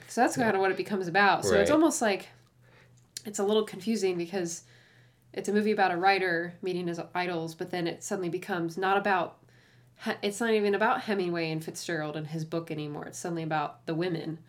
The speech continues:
Speaker 2: Mm-hmm.
Speaker 1: So
Speaker 2: But then when he, when the theme is almost kind of just awkwardly tacked on to the end, when, when,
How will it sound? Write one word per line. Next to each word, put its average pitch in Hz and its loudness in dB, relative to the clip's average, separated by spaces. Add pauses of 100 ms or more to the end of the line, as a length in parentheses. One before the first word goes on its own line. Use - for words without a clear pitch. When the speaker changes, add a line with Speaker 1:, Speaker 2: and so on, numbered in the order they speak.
(200)
Speaker 2:
Mm-hmm. 104 -6
Speaker 1:
So 165 2 (260)
Speaker 2:
But 120 2
then 120 10
when 113 8
he, 107 0
when 107 2
the 101 6
theme 107 2
is 98 4
almost 95 2
kind 92 0
of 90 -2 (260)
just - -4
awkwardly 95 0
tacked 90 0
on 90 0
to - -6
the 92 0
end, 90 0
when, 95 -4 (360)
when, 92 0